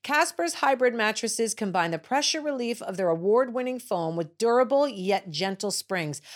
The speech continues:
I don't know how they do it, guys. Even the hybrid one with the springs somehow gets delivered in a box to your front door. I don't understand it.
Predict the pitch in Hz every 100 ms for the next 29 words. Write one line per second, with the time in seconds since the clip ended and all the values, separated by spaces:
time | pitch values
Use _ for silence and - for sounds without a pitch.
0 | - - - 392 403 320 320 294 240 294
1 | 254 170 165 185 - 285 320 349 370 339
2 | 233 196 202 254 240 294 311 - - -
3 | 214 302 302 320 - - 220 233 285 -
4 | _ - - 277 285 294 269 208 226 220
5 | - 226 214 202 196 196 202 165 147 147
6 | - - 160 156 - 165 170 170 147 131
7 | 180 170 - 214 220 - 190 180 - 160
8 | 151 131 131